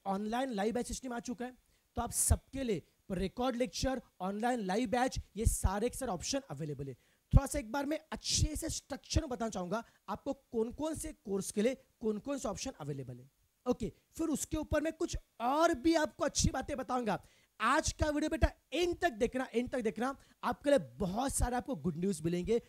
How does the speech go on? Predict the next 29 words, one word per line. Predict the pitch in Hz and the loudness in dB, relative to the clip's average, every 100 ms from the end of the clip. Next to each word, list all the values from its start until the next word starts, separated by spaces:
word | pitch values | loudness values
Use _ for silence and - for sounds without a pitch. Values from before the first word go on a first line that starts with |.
| _ | _
बहुत | 151 247 - | -2 -2 -2
अच्छे | - - - | -8 0 6
अच्छे | - - 247 | 6 6 0
आपको | 220 240 | 0 -4
news | 180 175 | -2 -2
आपको | 160 156 | -4 -8
मिलेगा | 139 135 | -10 -12
आज | 127 | -12
के | 147 | -10
video | 131 | -10
में। | 131 123 _ _ | -10 -14 _ _
ओके, | 233 196 151 _ _ _ - | -12 -8 -8 _ _ _ 0
तो | 269 | 0
पहले | 269 - 214 277 | 2 2 2 2
बताना | 240 233 | 0 -4
चाहूंगा | 208 175 240 | -4 -2 -4
कि | - _ - - - | -6 _ -14 -14 -8
आपके | 180 190 - 233 | -6 -6 -8 -8
लिए, | 165 135 _ - | -8 -10 _ -10
मैं | 196 | -10
पहले | - 180 185 | -6 -4 -2
बताना | 208 196 185 | -2 -4 -8
चाहूंगा | 180 202 | -6 -6
for | - 180 | -6 -6
the | - _ 170 | -8 _ -18
executive | 131 123 - - - 185 | -8 2 6 6 4 -4
students | - 196 175 | -4 -6 -6
के | - | -4
लिए | 160 | -6